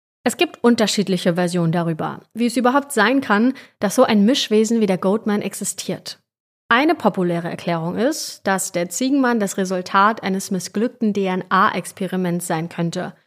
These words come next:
das in Maryland durchgeführt wurde. Den Gerüchten zufolge hatte man versucht, menschliche Zellen mit denen einer Ziege zu mischen. Allerdings ohne die Absicht, dass daraus ein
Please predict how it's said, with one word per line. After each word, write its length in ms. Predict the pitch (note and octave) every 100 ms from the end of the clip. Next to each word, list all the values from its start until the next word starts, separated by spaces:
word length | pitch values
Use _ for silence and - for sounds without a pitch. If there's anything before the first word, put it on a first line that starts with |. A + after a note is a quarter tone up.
| _
das 160 | - G3+
in 120 | G3
Maryland 500 | G3 A#3+ G#3 E3+ F3
durchgeführt 500 | F3 - F3+ - E3+
wurde. 380 | E3+ E3+ D3 C#3 _ _ _ _ _ _ -
Den 140 | C4
Gerüchten 400 | B3+ D4 E4+ E4
zufolge 500 | D#4 C#4 A#3+ A#3+ B3+
hatte 200 | A3+ A#3
man 160 | G#3+ G#3
versucht, 680 | - F#3 G#3 B3 - - -
menschliche 640 | F3+ F#3 A3 - G#3+ - F#3
Zellen 400 | - F#3 F#3+ F#3+
mit 180 | F3+
denen 180 | F#3 F#3+
einer 260 | F3+ F3+ F3
Ziege 360 | - G#3 G#3
zu 160 | - -
mischen. 480 | E3+ - - - F#3+ _ -
Allerdings 640 | F#3 F3 E3 G3+ G#3+ - -
ohne 280 | A#3 D4 C4+
die 140 | G#3+
Absicht, 880 | G3+ G#3 - F#3 A3 - - - F3
dass 220 | E3+ -
daraus 400 | E3+ F#3+ G3 -
ein 160 | F3